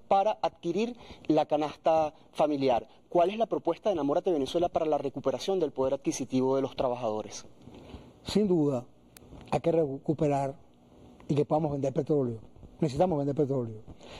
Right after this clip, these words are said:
Speaker 2: Necesitamos un intercambio comercial mucho más dinámico.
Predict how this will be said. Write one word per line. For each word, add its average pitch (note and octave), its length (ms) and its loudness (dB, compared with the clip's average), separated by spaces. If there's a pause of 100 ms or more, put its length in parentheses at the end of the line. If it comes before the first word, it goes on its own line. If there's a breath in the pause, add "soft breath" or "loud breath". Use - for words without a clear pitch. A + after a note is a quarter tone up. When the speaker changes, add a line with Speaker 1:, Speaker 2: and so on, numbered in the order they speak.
(140 loud breath)
Speaker 2:
Necesitamos A#3 380 2
un A3+ 200 2
intercambio G#3 720 2
comercial D3+ 640 0 (420)
mucho E3+ 360 0
más D#3 280 -4
dinámico. C#3+ 720 -2